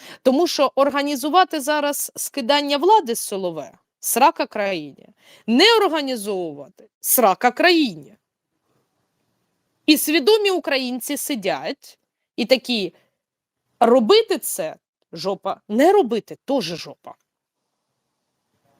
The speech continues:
Наслідки, що там, що там, фігня повна. Ну от і, і що нам з вами робити? У нас залишається тільки тиск медійний,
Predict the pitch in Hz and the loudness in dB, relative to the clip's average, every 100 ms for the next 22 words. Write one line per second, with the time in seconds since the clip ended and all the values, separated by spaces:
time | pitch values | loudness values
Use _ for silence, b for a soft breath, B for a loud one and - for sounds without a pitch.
0 | _ _ _ _ _ _ - 220 392 - | _ _ _ _ _ _ 2 4 4 2
1 | 277 - 196 165 208 294 349 302 214 262 | -6 -8 -10 -10 -6 0 -2 -2 -2 -2
2 | 262 - 220 151 170 156 127 _ 240 208 | -2 -6 -6 -6 -6 -10 -10 _ 0 0
3 | 151 135 131 _ _ _ _ _ _ _ | 0 -10 -18 _ _ _ _ _ _ _
4 | _ _ _ _ _ _ _ _ _ 226 | _ _ _ _ _ _ _ _ _ 4
5 | 247 226 226 262 269 262 233 254 - 214 | 4 4 0 -4 -2 -2 -2 -4 -2 -2
6 | 165 165 175 160 151 151 151 - 185 226 | -4 -4 -4 -2 -4 -8 -12 -12 -4 0
7 | 359 370 359 - 339 320 - 214 269 226 | 2 4 2 4 2 2 -6 -8 -10 -8
8 | 233 - 277 - - 196 190 190 262 240 | -8 -4 -4 -4 -10 -8 -4 2 2 2
9 | 240 240 247 | 0 -2 -4